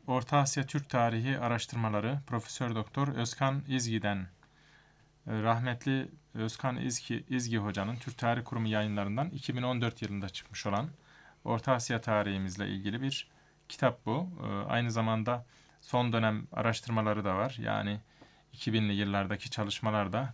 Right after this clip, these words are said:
bu kitapta yer almakta. E, dolayısıyla yeni bilgi ve belgeler olan bir kitap içerisinde.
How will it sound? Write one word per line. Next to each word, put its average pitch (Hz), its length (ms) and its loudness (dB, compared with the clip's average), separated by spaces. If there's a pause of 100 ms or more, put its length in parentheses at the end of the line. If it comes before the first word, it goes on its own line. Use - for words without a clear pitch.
bu 113 60 -4
kitapta 104 400 -6
yer 101 180 0
almakta. 95 520 -2 (840)
E, 107 220 -6
dolayısıyla 120 720 2 (400)
yeni 131 300 4
bilgi 131 280 4
ve 110 140 2
belgeler 113 640 2 (340)
olan 98 360 2
bir 95 80 -4
kitap - 440 -4
içerisinde. 110 720 -4